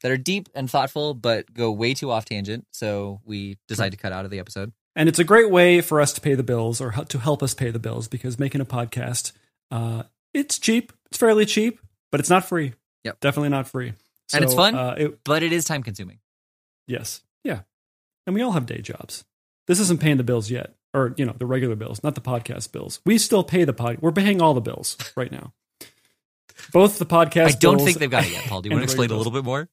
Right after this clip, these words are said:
Speaker 1: Something about
Speaker 2: Well,
Speaker 1: bills, right?
Speaker 2: I, <laughs> yeah. And not Bill Shatner.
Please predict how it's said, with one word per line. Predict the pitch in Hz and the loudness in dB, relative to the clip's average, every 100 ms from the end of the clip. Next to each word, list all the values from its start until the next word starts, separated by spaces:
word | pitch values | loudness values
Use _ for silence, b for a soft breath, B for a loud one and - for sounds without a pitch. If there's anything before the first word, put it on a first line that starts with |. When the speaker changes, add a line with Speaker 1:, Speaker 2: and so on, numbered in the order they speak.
| _ _ | _ _
Speaker 1:
Something | - 185 220 | 0 4 6
about | 180 147 | 6 6
Speaker 2:
Well, | 117 95 | 6 4
Speaker 1:
bills, | 92 85 | 2 -4
right? | 113 160 - _ _ _ _ - | -2 -2 -4 _ _ _ _ -20
Speaker 2:
I, | B B B B B | B B B B B
<laughs> | B _ - 214 | B _ -10 0
yeah. | 233 - _ _ - 123 B B B B B | 0 0 _ _ -10 -8 B B B B B
And | - 190 | 0 4
not | 208 220 | 4 4
Bill | 202 208 | 4 4
Shatner. | - 214 202 123 | 4 0 0 -10